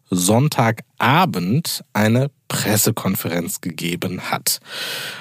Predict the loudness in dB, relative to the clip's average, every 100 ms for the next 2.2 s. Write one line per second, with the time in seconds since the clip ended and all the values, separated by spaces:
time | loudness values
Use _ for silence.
0 | 0 4 4 4 4 6 4 4 6 6
1 | 6 4 4 4 6 6 6 6 6 6
2 | 6